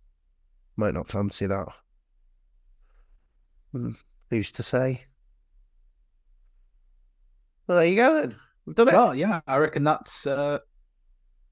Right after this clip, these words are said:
Speaker 2: time to put a bow on it, I reckon.
Speaker 1: Yeah, we've done it. We've, we've, we've done the episode.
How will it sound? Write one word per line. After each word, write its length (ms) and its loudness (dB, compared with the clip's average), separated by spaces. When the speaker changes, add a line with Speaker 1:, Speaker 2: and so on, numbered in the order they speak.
Speaker 2:
time 240 0
to 80 -16
put 140 4
a 40 2
bow 260 0
on 80 2
it, 100 -4
I 80 -8
reckon. 280 0
Speaker 1:
Yeah, 140 0
we've 160 -6
done 140 2
it. 220 2
We've, 340 0
we've, 300 0
we've 220 -2
done 200 4
the 120 2
episode. 640 0